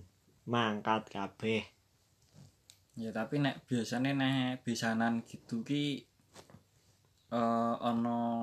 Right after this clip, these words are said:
Speaker 2: keringanan lah cara-carane.
Speaker 1: Hmm.
Speaker 2: Jadi kaya mobil, dadi truk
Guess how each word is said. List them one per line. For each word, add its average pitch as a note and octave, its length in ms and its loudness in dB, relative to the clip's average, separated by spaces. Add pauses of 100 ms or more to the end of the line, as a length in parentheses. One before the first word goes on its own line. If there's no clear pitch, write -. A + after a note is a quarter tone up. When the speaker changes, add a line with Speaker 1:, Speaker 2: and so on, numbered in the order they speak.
(300)
Speaker 2:
keringanan C3+ 600 8
lah G2+ 160 2
cara-carane. G#2+ 840 -2 (140)
Speaker 1:
Hmm. G#2 340 -8
Speaker 2:
Jadi A2+ 240 -4
kaya B2 380 2 (720)
mobil, A2 840 0
dadi G#2+ 480 -4
truk A2+ 240 -2